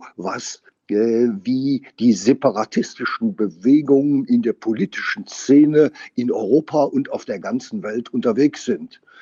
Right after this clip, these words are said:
Äh, das ist verständlich. Das ist auch in Ordnung so. Ähm, diesen Klageweg zu beschreiten, ich hätte zu sowas keine Zeit,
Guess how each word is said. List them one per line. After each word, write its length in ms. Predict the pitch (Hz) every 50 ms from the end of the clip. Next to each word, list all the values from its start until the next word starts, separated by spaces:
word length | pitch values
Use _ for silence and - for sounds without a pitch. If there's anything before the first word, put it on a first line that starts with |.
| - - - - - _ _
Äh, 180 | - 120 120 104
das 240 | 104 127 117 - -
ist 140 | 110 - -
verständlich. 760 | 95 - - - 165 170 180 - 190 208 196 202 - _ _ _ _ _ _ _ _
Das 180 | - 113 110 -
ist 140 | 120 104 123
auch 200 | 104 90 85 87 - _ _ _
in 140 | 113 110 113
Ordnung 420 | 127 131 - - - 190 180 170
so. 360 | 160 139 160 151 170 185 185 - - - - - - - -
Ähm, 540 | 107 120 120 117 120 120 120 120 123 120 -
diesen 240 | - 147 131 - 117
Klageweg 600 | 110 - 139 135 160 180 165 160 113 123 120 -
zu 180 | - - - 117
beschreiten, 760 | - - - - 110 117 117 123 - - 147 147 143 147 143 _ _ _ _ _ _ _ _ _ _ _ _ _ _ _ _ _ _ _ - - _ _
ich 160 | 113 104 -
hätte 240 | 139 - - 104 -
zu 120 | - 110
sowas 380 | 98 107 117 110 104 101 - -
keine 300 | 107 101 95 85 87 -
Zeit, 400 | - 117 101 101 95 - -